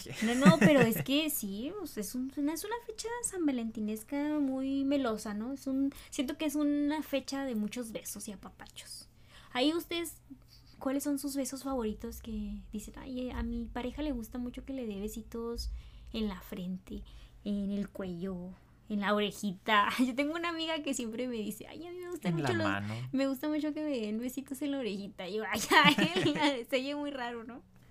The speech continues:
Speaker 1: Pero, pues, la oreja también como que tiene terminaciones nerviosas, entonces sí se ha de sentir como sabrosito, ¿no?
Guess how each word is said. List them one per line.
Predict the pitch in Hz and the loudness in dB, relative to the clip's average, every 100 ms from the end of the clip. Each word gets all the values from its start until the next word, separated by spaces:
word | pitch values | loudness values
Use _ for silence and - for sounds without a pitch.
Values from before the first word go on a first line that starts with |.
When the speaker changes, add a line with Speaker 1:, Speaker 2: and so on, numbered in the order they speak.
| - | -2
Speaker 1:
Pero, | 226 208 | 2 2
pues, | 165 143 | 0 2
la | 117 | 2
oreja | 110 139 - | 2 -2 -4
también | 117 110 110 113 123 - - | -2 -2 -2 -4 -8 -14 -10
como | 117 | -8
que | 104 | -8
tiene | - 107 107 | -6 -6 -6
terminaciones | 127 123 113 104 107 113 | -4 -2 -2 -4 -4 -2
nerviosas, | 123 110 101 110 123 117 | -2 -2 -2 -4 -8 -8
entonces | 113 104 | -8 -8
sí | - | -8
se | 101 107 | -8 -6
ha | |
de | 107 | -6
sentir | 113 110 - 98 - - - | -6 -6 -6 -8 -10 -18 -16
como | - 101 | -10 -8
sabrosito, | - 98 - 95 - - 98 | -6 -6 -6 -8 -8 -8 -6
¿no? | 95 | -6